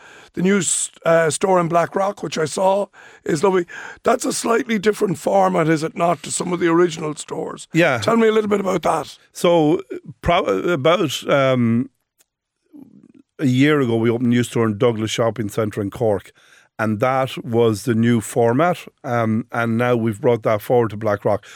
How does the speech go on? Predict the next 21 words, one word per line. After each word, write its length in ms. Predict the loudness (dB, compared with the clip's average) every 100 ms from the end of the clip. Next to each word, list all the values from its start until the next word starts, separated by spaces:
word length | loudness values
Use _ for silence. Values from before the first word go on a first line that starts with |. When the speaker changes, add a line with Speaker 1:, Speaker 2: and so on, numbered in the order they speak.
| -20 -6
Speaker 2:
That's 240 | -4 -4 -6
dog 380 | -6 0 0 0
and 120 | -2
cat 240 | -2 0 2
only. 360 | 2 2 -2 -4
It's 200 | -6 -8
a 40 |
smaller 880 | -12 -4 2 2 4 2 2 2 0 _ _ _ _ _
footprint. 720 | -16 -2 -2 0 -2 -2 0
Our 220 | 0 0 2
normal 420 | 2 2 2 -2
stores 340 | -2 0 0
are 40 | 0
about 240 | -2 -2
seven 300 | 0 0 0
and 60 | -4
a 40 |
half 120 | -4
thousand 280 | -2 -4 -2
square 240 | -4 -4 -4
feet. 240 | -4